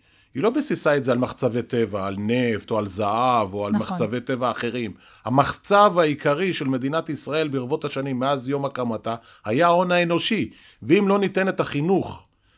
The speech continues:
Speaker 1: האמיתי וניתן את ה-, אה, תשומת הלב להון האנושי על כל סביבותיו, אז לא נוכל באמת לקדם את ההון האנושי למקומות שאנחנו רוצים, אה, להגיע, כי בסופו של דבר, שימי לב, המרדף שלנו מול האויבים שלנו,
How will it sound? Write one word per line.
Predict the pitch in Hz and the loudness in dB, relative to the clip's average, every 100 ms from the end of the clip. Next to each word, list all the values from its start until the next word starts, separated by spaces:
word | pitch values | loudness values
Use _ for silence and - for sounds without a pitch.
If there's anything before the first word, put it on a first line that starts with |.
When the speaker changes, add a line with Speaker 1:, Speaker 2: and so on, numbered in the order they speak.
| - | -4
Speaker 1:
האמיתי | 117 117 127 131 185 160 104 | 0 2 2 0 0 0 0
וניתן | 117 117 160 165 | -2 -2 0 0
את | 156 | 0
ה-, | 139 120 113 107 | 0 0 0 -2
אה, | 107 107 | -4 -6
תשומת | 104 123 147 143 | -6 -4 -4 0
הלב | 151 127 | 0 2
להון | 123 147 160 | 2 4 2
האנושי | 139 123 113 165 | 2 0 2 2
על | 135 | 2
כל | 113 165 190 202 | 2 2 4 2
סביבותיו, | - 143 135 120 - 107 101 101 _ _ - - _ | 0 2 2 2 0 0 -2 -6 _ _ -20 -20 _
אז | 104 101 | -8 -2
לא | 139 190 | 0 0
נוכל | 165 185 | 2 0
באמת | 175 160 175 175 | 2 0 0 -2
לקדם | 156 139 180 | -2 -2 -2
את | 170 | -2
ההון | 156 165 160 160 165 170 | -2 0 0 -2 0 0
האנושי | 165 156 151 220 208 | 0 0 -2 0 2
למקומות | 156 135 147 170 | 0 0 -2 -2
שאנחנו | 165 160 156 | -2 -2 -4
רוצים, | 147 156 175 170 | -4 -2 -2 0
אה, | 165 | 2
להגיע, | 160 156 208 143 | 2 2 0 2
כי | 135 | -2
בסופו | 120 120 113 190 | -4 -4 -6 -2
של | 190 | -2
דבר, | 151 143 190 175 - - - | 2 2 2 0 -4 -20 -16
שימי | - 180 175 | -4 -2 0
לב, | 180 196 104 - _ _ | 2 2 0 -6 _ _
המרדף | 143 147 151 135 202 214 | 2 4 4 6 4 4
שלנו | - 175 165 185 185 185 | 2 4 6 4 2 0
מול | 151 170 175 | 2 4 6
האויבים | 160 147 123 160 196 | 6 6 4 2 0
שלנו, | - 147 123 113 131 143 | 0 0 0 0 -2 -6